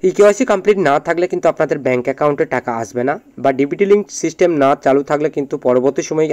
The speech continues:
আপনার কিস্তির সমস্যা হতে পারে। এবং যারা সিঙ্গেল কিস্তি পেয়েছেন বা পেমেন্ট প্রসেস রয়েছে, তো তারা অবশ্যই ডাবল কিস্তি বা অর্থাৎ চার হাজার টাকা পাবেন। তো সেই ক্ষেত্রে আমি আপনাদেরকে জানাবো যে আপনাদের ইকেওয়াইসি কে আগে কমপ্লিট করুন। ইকেওয়াইসি কমপ্লিট করলে কিন্তু আপনাদের ব্যাংক অ্যাকাউন্টে টাকা খুব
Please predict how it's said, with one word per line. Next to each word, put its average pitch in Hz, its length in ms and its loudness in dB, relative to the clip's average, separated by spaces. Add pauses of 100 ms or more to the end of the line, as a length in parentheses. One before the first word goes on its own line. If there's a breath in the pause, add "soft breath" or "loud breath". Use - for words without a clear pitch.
আপনার 143 220 -6
কিস্তির 139 360 -4
সমস্যা 123 400 -4
হতে 135 220 -2
পারে। 147 140 0 (540 loud breath)
এবং 170 120 4 (100)
যারা 175 240 4
সিঙ্গেল 147 320 2
কিস্তি 170 260 -4
পেয়েছেন 147 320 0
বা 156 160 4
পেমেন্ট 139 360 0
প্রসেস 139 300 0 (120)
রয়েছে, 156 320 2
তো 196 40 2 (100)
তারা 143 220 4
অবশ্যই 123 340 -4
ডাবল 120 260 2
কিস্তি 139 280 -6
বা 123 120 2
অর্থাৎ 123 260 -4
চার 117 180 0
হাজার 127 240 0
টাকা 127 200 0
পাবেন। 131 200 -2 (680 loud breath)
তো 190 60 2 (120)
সেই 180 160 0
ক্ষেত্রে 190 280 -2
আমি 190 140 2
আপনাদেরকে 185 320 -2 (100)
জানাবো 123 300 2 (260)
যে 127 100 6 (200)
আপনাদের 147 300 -2 (100)
ইকেওয়াইসি 151 440 -2
কে 165 140 0
আগে 135 200 0
কমপ্লিট 127 360 -2
করুন। 156 160 -2 (160)
ইকেওয়াইসি 147 440 0
কমপ্লিট 135 360 -2
করলে 147 240 0
কিন্তু 135 200 -2
আপনাদের 135 360 -2
ব্যাংক 117 160 -2
অ্যাকাউন্টে 131 380 -2
টাকা 135 200 -2
খুব 127 100 -10